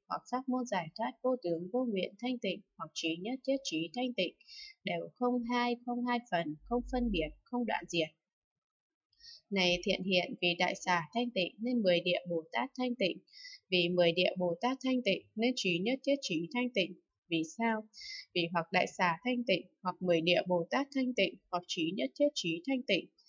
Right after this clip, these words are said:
đều không hai, không hai phần, không phân biệt, không đoạn diệt. Này thiện hiện, vì đại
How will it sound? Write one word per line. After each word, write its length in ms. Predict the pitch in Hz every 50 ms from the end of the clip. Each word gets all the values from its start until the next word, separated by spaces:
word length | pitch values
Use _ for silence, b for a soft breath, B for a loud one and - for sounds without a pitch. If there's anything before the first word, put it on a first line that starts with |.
| B B B B _ _
đều 260 | 180 175 180 175 175 180
không 180 | 262 262 254 262 247 254
hai, 200 | 262 262 262 262 254 -
không 180 | - 269 262 262
hai 160 | 262 262 262 254 254 -
phần, 240 | 180 170 160 160 165 -
không 180 | - 254 254 254 - -
phân 180 | 269 262 240
biệt, 180 | 202 185 170 156 - _ _
không 160 | - 269 247 240
đoạn 180 | - - - 190
diệt. 260 | - 175 170 160 - _ _ B B B B B B B _
Này 280 | 185 175 170 165 165 -
thiện 200 | - 196 185 185
hiện, 320 | 180 190 185 180 175 - 175
vì 140 | 175 180 175 170
đại 160 | 180 175 -